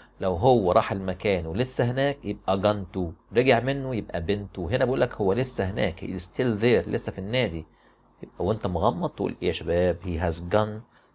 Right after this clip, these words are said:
to the club. Number eighteen. They haven't get any money. طبعا بعد have و had تصريف تالت، يبقى got، هما مش معاهم فلوس خالص.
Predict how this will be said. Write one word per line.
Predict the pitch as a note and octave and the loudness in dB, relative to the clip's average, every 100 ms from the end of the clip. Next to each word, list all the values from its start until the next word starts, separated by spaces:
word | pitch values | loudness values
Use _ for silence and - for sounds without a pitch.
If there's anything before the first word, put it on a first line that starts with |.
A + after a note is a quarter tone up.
| _ - | _ -4
to | G2 G2 | -2 -2
the | G2+ - | -4 -8
club. | - _ - _ - | -10 _ -20 _ -8
Number | B2 G#2+ F2+ - | -8 -4 -6 -8
eighteen. | - A2+ C#3 G3 _ _ - G#2+ | -8 -6 -6 -8 _ _ -6 2
They | A#2 A2 | 4 6
haven't | C#3 D3 C3+ - F#2 | 4 4 -4 -8 0
get | B2 - - | 0 0 -4
any | B2+ C3 | -2 -2
money. | C3 C3 G#2 E2+ | 0 0 -2 -4
طبعا | G#2+ G#2 F2+ | 0 0 2
بعد | D#2 D#2+ | 2 2
have | D#2+ G#2 G#2+ | 0 -2 -2
و | E2 | -4
had | D#2+ F2 G#2+ | -2 -2 -2
تصريف | F#2+ - | -6 -8
تالت، | - E3 G2+ G2 | 0 2 2 0
يبقى | - - F#2 G2 | -8 -8 0 0
got، | - - - | -2 -14 -8
هما | F#2 - _ - | -8 -8 _ -16
مش | F#2 | -10
معاهم | E2 F#2+ G2+ | -4 -2 -2
فلوس | - G#2 - | -4 -4 -2
خالص. | - G#2+ G2 - - | 2 2 2 -6 -10